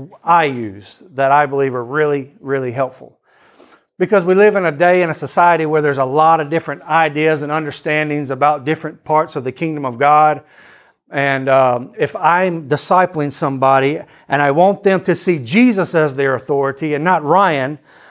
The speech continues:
right? I can do a whole lot of talking like I am now, right? I'm talking a whole bunch,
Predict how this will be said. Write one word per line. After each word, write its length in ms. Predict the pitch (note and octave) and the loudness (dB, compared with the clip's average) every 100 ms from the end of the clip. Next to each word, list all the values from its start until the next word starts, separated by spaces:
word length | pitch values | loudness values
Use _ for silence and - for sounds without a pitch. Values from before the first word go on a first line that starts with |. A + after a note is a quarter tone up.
| - | -4
right? 340 | D3 E3+ F#3+ - | 0 2 0 0
I 140 | F3 | 0
can 160 | A3+ A3 | 0 0
do 120 | G3 | 2
a 60 | F3+ | 4
whole 160 | G3 | 4
lot 160 | F#3+ F3+ | 4 2
of 100 | E3+ | 2
talking 340 | F#3+ F3+ D3+ | 2 2 0
like 180 | D3 D#3 | 0 0
I 100 | D#3 | 0
am 180 | D3+ D3 | -2 0
now, 200 | D3 A#2+ | 0 0
right? 200 | C3 C#3 | 0 0
I'm 100 | D3+ | 0
talking 320 | F3 D#3+ D#3+ | 2 0 0
a 60 | C3 | -4
whole 200 | D#3+ D#3+ | -2 -2
bunch, 460 | D3 C3 - - | 0 -2 -4 -18